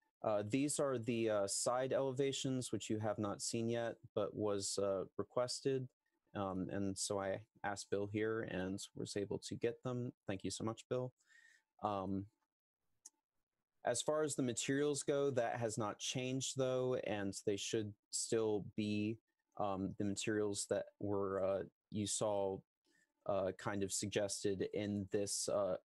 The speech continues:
older iteration of the elevations that still had three bays and the old,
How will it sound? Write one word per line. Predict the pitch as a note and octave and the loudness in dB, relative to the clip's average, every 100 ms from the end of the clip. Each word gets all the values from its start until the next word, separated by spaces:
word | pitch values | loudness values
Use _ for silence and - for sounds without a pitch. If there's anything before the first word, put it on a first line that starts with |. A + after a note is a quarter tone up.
| - | 0
older | A2 G#2+ A2+ | 0 2 2
iteration | G#2+ A2+ A2+ A2+ A2+ B2 A2+ A2+ | 2 2 2 0 0 0 0 0
of | A2 | -2
the | - A#2 | 0 2
elevations | A2+ A2 A2 - A2 A2 - | 2 2 0 0 -2 -2 -2
that | G#2 | -2
still | - - G#2 | -2 0 0
had | G#2 G#2 G2 - | 2 0 0 -4
three | - G2+ F#2+ | -2 0 2
bays | G2+ G2+ G2+ G2 - - | 2 2 2 0 -2 -2
and | G2+ | -2
the | G2 - | 0 0
old, | G#2 G2+ G2 | 0 2 0